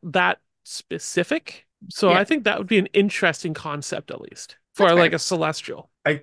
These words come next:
Speaker 3: think it doesn't matter to me so much what they look like, so much as what their theme is.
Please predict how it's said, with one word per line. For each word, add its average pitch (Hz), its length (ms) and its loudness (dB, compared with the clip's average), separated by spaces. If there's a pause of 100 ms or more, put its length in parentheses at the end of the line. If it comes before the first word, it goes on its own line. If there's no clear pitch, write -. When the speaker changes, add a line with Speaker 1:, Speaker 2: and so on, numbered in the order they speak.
(120)
Speaker 3:
think 220 280 -2 (880)
it 151 180 0
doesn't 208 340 0
matter 147 280 2
to 139 160 -12
me 135 140 0
so - 160 -8
much 127 240 -4
what 117 180 -4
they 113 140 0
look 113 540 -6
like, 160 340 2
so 127 180 -6
much 117 260 -6
as 113 60 -12
what 110 200 -4
their 95 140 -8
theme 113 420 -10
is. 165 340 -6